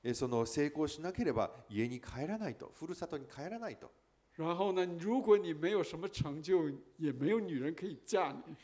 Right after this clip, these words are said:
Speaker 1: えー、もち-、あまり成功しなかったら、えー、自分に嫁いでくる女性もいなくなります。
Speaker 2: 等我们结婚的时候，都三十多岁了。
Speaker 1: そして私たちがやっと結婚できる時は三十過ぎています。
Speaker 2: 甚至更大。
Speaker 1: そしてまた三十以上かもしれません。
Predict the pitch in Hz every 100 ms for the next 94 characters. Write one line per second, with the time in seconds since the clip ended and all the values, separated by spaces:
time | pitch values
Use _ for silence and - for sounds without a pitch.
0 | - 113 113 113 110 - 107 127 127 120
1 | 127 127 127 135 143 120 - 107 120 -
2 | - - 98 104 95 107 101 110 131 117
3 | 110 - 107 104 101 98 95 127 127 -
4 | 113 117 104 82 76 67 - - _ 175
5 | 202 170 170 170 170 196 196 185 185 -
6 | 151 160 160 151 - 165 160 156 147 151
7 | 151 160 120 - - 117 120 104 120 123
8 | 110 110 101 107 90 107 - 127 110 -
9 | 113 113 139 123 101 107 104 92 - 113
10 | 104 92 - 107 95 87 78 73 - -
11 | - 160 120 - 170 127 - 131 - -
12 | - - - _ 127 117 131 113 110 135
13 | 123 127 123 131 - 214 165 110 90 90
14 | 82 64 -